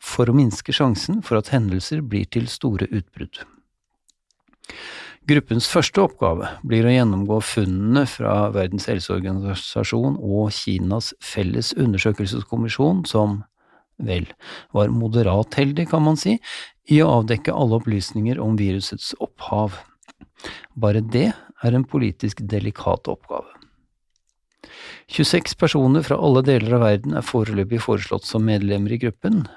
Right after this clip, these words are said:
men sammensetningen er ennå ikke endelig avgjort, og ingen norske er foreløpig på listen.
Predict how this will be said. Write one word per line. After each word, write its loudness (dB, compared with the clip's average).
men -2
sammensetningen -2
er 0
ennå 0
ikke -2
endelig 2
avgjort, -4
og -4
ingen -2
norske -2
er 0
foreløpig -2
på -6
listen. -8